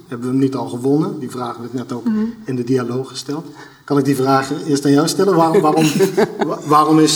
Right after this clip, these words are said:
Speaker 1: feminisme juist vandaag nog nodig volgens jou?
Speaker 2: Ehm,
Speaker 1: Of waarom is het nodig om jezelf zo te noemen vandaag de dag?
Speaker 2: Nou, waarom het nodig is, dat lijkt me evident. Er zijn zoveel, eh, voorbeelden van,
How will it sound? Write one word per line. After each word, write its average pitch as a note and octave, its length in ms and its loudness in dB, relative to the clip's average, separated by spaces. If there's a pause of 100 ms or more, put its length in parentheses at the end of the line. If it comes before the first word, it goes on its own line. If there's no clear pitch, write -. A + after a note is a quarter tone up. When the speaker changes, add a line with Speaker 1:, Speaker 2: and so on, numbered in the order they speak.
(120)
Speaker 1:
feminisme C#3+ 600 4
juist C#3 280 4
vandaag C3+ 560 -2
nog C3 160 -10
nodig C#3 460 -4
volgens C#3 300 -10
jou? C#3+ 160 -6 (380)
Speaker 2:
Ehm, A3 380 -2
Speaker 1:
Of G#3+ 80 2
waarom C3+ 240 2
is C3 80 2
het - 100 -6
nodig C3 320 2
om B2+ 100 -2
jezelf A#2+ 300 -4
zo B2+ 220 -12 (120)
te - 100 -6
noemen C3 380 -2
vandaag D#3+ 380 -8
de C#3+ 60 -10
dag? D#3 120 -12 (440)
Speaker 2:
Nou, A#3+ 300 2 (180)
waarom B3+ 220 4
het A#3+ 80 4
nodig D#4 280 4
is, D#4+ 120 -2
dat A#3+ 140 -2
lijkt B3+ 220 2
me B3 100 2
evident. A3 360 2
Er A3 60 0
zijn G#3+ 180 2
zoveel, A3+ 800 2
eh, G#3 200 -2
voorbeelden G#3 800 0
van, G3 480 -2